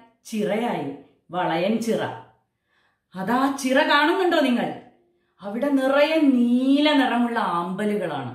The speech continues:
നീല ആമ്പലുകൾക്കിടയില് വെള്ളത്തിന്റെ തിളക്കം കാണുന്നില്ലേ?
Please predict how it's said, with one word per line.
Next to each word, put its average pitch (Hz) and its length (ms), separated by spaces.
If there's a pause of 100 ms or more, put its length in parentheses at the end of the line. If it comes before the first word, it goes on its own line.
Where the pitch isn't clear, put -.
(720)
നീല 285 520
ആമ്പലുകൾക്കിടയില് 277 1120 (360)
വെള്ളത്തിന്റെ 240 640
തിളക്കം 277 580
കാണുന്നില്ലേ? 269 500